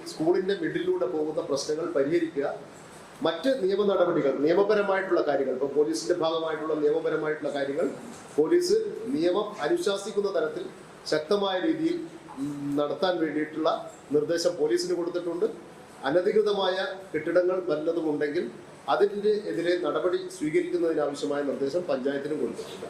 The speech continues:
തീർച്ചയായും ഈ ഒരു രണ്ടോ മൂന്നോ ദിവസം കൊണ്ട് തന്നെ ആവശ്യമായ നടപടികൾ പൂർത്തിയാക്കുമെന്ന് കെ എസ് ഇ ബിയും ഉറപ്പ് നൽകിയിട്ടുണ്ട്. സ്കൂൾ തുറക്കുന്നതോടുകൂടെ ഈ ത്രീ ഫേസ് ലൈൻ ഇതുവഴി പോകുന്നത്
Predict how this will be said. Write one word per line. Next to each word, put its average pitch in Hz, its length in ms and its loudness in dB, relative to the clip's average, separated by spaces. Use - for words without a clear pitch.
തീർച്ചയായും 180 440 2
ഈ 180 140 4
ഒരു 202 120 4
രണ്ടോ 180 320 4
മൂന്നോ 196 260 2
ദിവസം 170 320 0
കൊണ്ട് 151 280 -2
തന്നെ 139 200 2
ആവശ്യമായ 190 440 4
നടപടികൾ 180 420 2
പൂർത്തിയാക്കുമെന്ന് 160 760 0
കെ 143 140 2
എസ് 151 160 -4
ഇ 170 80 2
ബിയും 165 180 -2
ഉറപ്പ് 135 260 2
നൽകിയിട്ടുണ്ട്. 127 480 -2
സ്കൂൾ 170 220 2
തുറക്കുന്നതോടുകൂടെ 190 840 2
ഈ - 20 2
ത്രീ 170 120 4
ഫേസ് 208 300 4
ലൈൻ 175 160 4
ഇതുവഴി 208 360 4
പോകുന്നത് 165 400 2